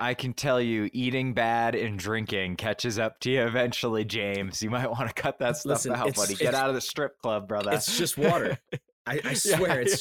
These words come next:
Speaker 2: just water.
Speaker 1: <laughs>
Speaker 2: All right, everybody. That's gonna do it for us, uh, for this episode. Spoons, as always,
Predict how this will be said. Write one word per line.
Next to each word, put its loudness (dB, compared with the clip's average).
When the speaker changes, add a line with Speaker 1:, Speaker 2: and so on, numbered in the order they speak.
Speaker 2:
just -2
water. 0
Speaker 1:
<laughs> -10
Speaker 2:
All 2
right, 4
everybody. 2
That's 0
gonna 2
do 2
it 2
for 2
us, 0
uh, 0
for 0
this 0
episode. 2
Spoons, 2
as 0
always, 2